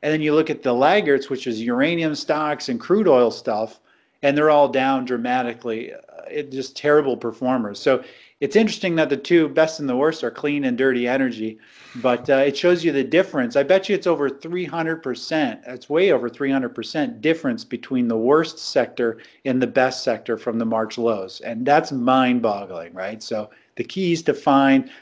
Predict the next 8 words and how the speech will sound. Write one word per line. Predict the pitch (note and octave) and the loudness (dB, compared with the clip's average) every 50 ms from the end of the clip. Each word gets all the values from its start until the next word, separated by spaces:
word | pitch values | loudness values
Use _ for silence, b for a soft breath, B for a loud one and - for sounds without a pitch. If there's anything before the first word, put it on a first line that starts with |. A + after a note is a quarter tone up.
| B B _ | B B _
the | A#2 A2 | -10 -10
best | G2+ G2 - C#3 D3 D3 - - | -4 0 2 4 4 2 2 2
asset | D3 C3+ C#3 C3+ - D3 C3 B2+ A#2 | 4 4 4 4 2 2 0 2 0
now, | A#2+ B2 B2 B2 B2+ B2 | 0 0 2 2 2 2
which | A#2 A2+ B2 | 2 0 0
I | A#2+ | -2
call | A2+ - C3 A#2 A2 G#2+ | 0 2 2 2 2 2
ban, | G#2+ G#2+ C3 C3 C3+ C#3 C#3 C#3 C3+ C3+ B | 0 0 2 2 4 4 4 4 2 0 B